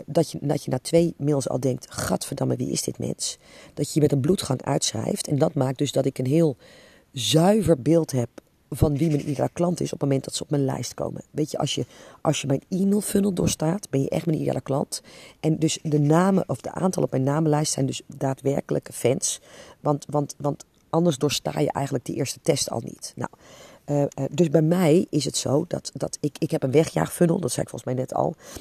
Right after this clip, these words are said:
De, de helft van de mensen schrijft zich ook alweer uit. Alleen al in de funnel staan ze nog niet eens op een nieuwsbrief. Ja? Nou, en, en, en daarvan opent nog eens maar de helft. Dus, dus ga nou eens na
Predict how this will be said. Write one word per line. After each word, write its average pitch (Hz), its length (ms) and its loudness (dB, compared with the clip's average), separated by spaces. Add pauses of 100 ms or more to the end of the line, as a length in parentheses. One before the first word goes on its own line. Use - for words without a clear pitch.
(200)
De, - 340 -6
de 165 120 0
helft 175 200 2
van 151 100 -4
de 139 60 0
mensen 143 240 0
schrijft 151 360 0
zich 139 160 -4
ook 156 180 0
alweer 135 200 -2
uit. - 280 -2
Alleen 160 420 2
al 147 80 2
in 151 120 2
de 135 80 0
funnel 139 260 2
staan 139 200 0
ze 127 60 -4
nog 143 80 0
niet 139 80 0
eens 151 120 0
op - 60 -14
een 160 60 6
nieuwsbrief. 135 520 0 (380)
Ja? 160 200 -4 (220)
Nou, - 160 -10
en, 165 140 0
en, 160 200 -2
en 147 300 -4
daarvan 160 540 2 (280)
opent 170 340 4
nog 131 180 -2
eens 127 120 -4 (140)
maar 127 160 -2
de 123 80 -6
helft. - 240 -6
Dus, 170 140 0
dus 170 240 0
ga - 180 -4
nou 165 120 2
eens 147 120 0
na 156 380 0